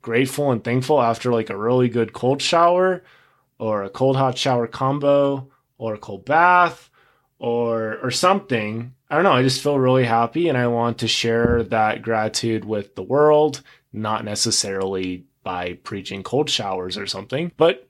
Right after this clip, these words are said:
just in a way that would help out the other person and help them feel love. When you reach out and feel that love,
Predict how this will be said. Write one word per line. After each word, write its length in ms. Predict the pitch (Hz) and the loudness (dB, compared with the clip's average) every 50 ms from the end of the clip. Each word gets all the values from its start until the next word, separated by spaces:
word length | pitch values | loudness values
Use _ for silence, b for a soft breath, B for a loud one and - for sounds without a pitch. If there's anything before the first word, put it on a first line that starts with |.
| _ - | _ -2
just 280 | 120 131 147 131 - - | 2 2 2 2 2 0
in 100 | 151 139 | 2 2
a 60 | 131 | 4
way 200 | 117 117 117 120 | 4 4 4 4
that 160 | 110 113 110 | 4 4 2
would 100 | 107 107 | 2 0
help 240 | - - 104 101 - | 0 -2 -4 -2 0
out 160 | 107 104 101 | -2 -2 -2
the 140 | - 107 104 | -4 -6 -8
other 160 | 95 98 95 | -6 -8 -10
person 580 | - - 117 113 113 110 - 110 104 101 101 101 | -10 -4 -4 -4 -2 -2 -4 -6 -6 -6 -6 -6
and 160 | 107 107 101 | -8 -8 -10
help 200 | 98 98 98 - | -10 -12 -14 -12
them 160 | - 98 98 | -12 -12 -12
feel 200 | - 110 - 101 | -12 -12 -12 -8
love. 480 | 104 110 117 117 110 107 107 - - - _ _ _ _ _ _ _ _ - | -6 -4 -2 -2 -2 -2 -4 -6 -14 -20 _ _ _ _ _ _ _ _ -6
When 180 | 131 143 156 | -4 -2 0
you 100 | 165 170 | 2 2
reach 320 | 151 160 202 233 226 - - | 2 2 2 2 2 2 2
out 240 | 190 185 180 175 | 4 4 4 4
and 140 | 160 156 147 | 2 0 -2
feel 240 | 131 - 175 175 165 | 0 0 2 2 4
that 220 | 156 151 139 131 | 4 2 2 2
love, 500 | 127 143 165 170 165 160 151 139 131 - | 4 4 4 6 6 4 2 0 -4 -12